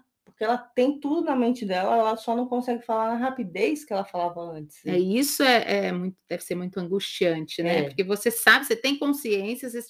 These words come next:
Speaker 2: quer se expressar, só que você não consegue.
Speaker 1: Exatamente. Então, pra isso, quem tá em torno precisa ajudar também, né?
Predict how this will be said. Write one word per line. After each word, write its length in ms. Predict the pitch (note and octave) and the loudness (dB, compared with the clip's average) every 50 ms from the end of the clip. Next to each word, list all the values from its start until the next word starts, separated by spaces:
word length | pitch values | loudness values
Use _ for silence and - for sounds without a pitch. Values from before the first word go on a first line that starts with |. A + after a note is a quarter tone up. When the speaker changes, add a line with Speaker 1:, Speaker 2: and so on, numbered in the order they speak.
| - _ _ | -16 _ _
Speaker 2:
quer 220 | A#3+ B3 D#4+ F#4 | 2 2 2 2
se 100 | - F4 | 0 -4
expressar, 480 | E4 - - B3+ C4 C4 - A#3+ B3+ C4 | -4 -4 -4 -4 -4 -2 -2 -4 -4 -4
só 80 | E4 | -6
que 100 | E4 - | -10 -6
você 220 | E4+ F4 E4+ F#4+ F#4 | -6 -4 -4 -4 -4
não 140 | F4+ F#4 | -6 -4
consegue. 580 | - F#4+ G4 G4 - - F4+ D#4+ B3+ A#3+ A3 A3 | -4 -4 -6 -6 -4 -4 -4 -2 -2 -4 -6 -8
Speaker 1:
Exatamente. 800 | - C#3+ C#3 C3+ C#3+ B2+ C#3+ - F3 F#3+ G3 D#3 C#3+ D3 - - | -8 -8 -8 -6 -8 -10 -6 -6 -6 -4 -4 -6 -8 -10 -10 -14
Então, 320 | D3 - - E3 F3+ F#3+ - - - - _ _ _ _ _ _ _ _ | -6 -2 0 0 0 -2 -4 -10 -20 -20 _ _ _ _ _ _ _ _
pra 200 | - F3+ F3+ E3+ | 2 6 6 6
isso, 300 | E3+ F#3+ A#3 A#3 - - | 6 6 2 0 -4 -4
quem 180 | - G#3 F#3+ F#3 | -2 -2 -2 0
tá 80 | F#3 F3+ | -2 -2
em 120 | F#3 F#3+ | -4 -4
torno 280 | F#3 - F#3 F#3+ F#3 E3+ | -4 -4 -2 -2 -2 -4
precisa 280 | E3+ - - - F#3+ F#3 | -6 -12 -6 -2 -2 0
ajudar 340 | G3+ A3 G#3+ G3+ G3+ G#3 | 0 0 0 0 -2 -2
também, 340 | G#3 B3 B3 A#3+ G#3 E3 D3+ | -2 -2 -2 -2 -2 -2 -4
né? 180 | D3+ D3 D3 | -4 -4 -6